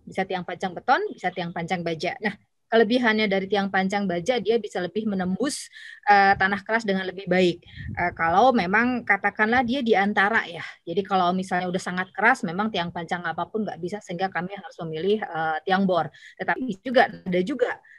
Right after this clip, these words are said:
eh, memerlukan casing sebagai, eh,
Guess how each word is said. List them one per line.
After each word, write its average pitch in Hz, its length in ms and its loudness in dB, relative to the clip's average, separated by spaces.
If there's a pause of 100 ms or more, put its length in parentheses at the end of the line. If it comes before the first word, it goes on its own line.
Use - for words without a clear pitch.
(140)
eh, 196 160 4
memerlukan 208 720 2
casing 220 480 0
sebagai, 196 720 0
eh, 175 720 0